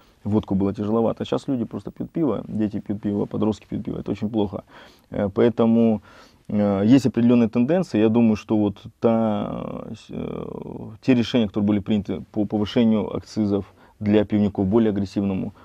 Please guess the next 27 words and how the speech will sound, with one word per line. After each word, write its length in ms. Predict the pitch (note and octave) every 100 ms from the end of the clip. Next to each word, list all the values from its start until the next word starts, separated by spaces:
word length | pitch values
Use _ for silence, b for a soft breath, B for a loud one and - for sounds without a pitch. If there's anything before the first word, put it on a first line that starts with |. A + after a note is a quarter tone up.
| b -
по 120 | A2
заме-, 300 | A2 A2 -
по 420 | - G#2 G2+ G2+ G2+ b b -
менее 280 | A#2 A2+
агрессивному 460 | G2+ G2+ - G#2 G2+
повышению 800 | G2+ G2 - G2+ F#2+ - - -
акцизов 440 | G2 - G2 G2 -
для 220 | G2+ G2+
водочников, 560 | A2 A2+ G#2 G#2 - - b b b b -
э, 260 | G#2 G2+ A2+
это 520 | - G#2+ G#2 G2+ G2+
в 40 | -
целом 500 | - A2 G2+ G2+ G2+
решение 720 | G2+ - A2 G2 F#2+ F2+ - b _
правильное. 640 | C3 D3 D#3+ A2 F#2 - - b b -
А, 420 | G2+ G2+ G2 G2+ -
э, 320 | F#2+ E2 A2
так, 180 | A#2 A2
э, 200 | G#2 G2+ G2
стратегически, 580 | B2+ C3+ D#3+ - - A2
я 140 | G#2+
думаю, 240 | A2 A#2
что, 220 | G2+ - G2+
э, 60 | G2 G2+ G2 G2+ G2+
люди 240 | B2 A2+
в 80 | G2+
России, 500 | G#2 - C3 G#2 G2+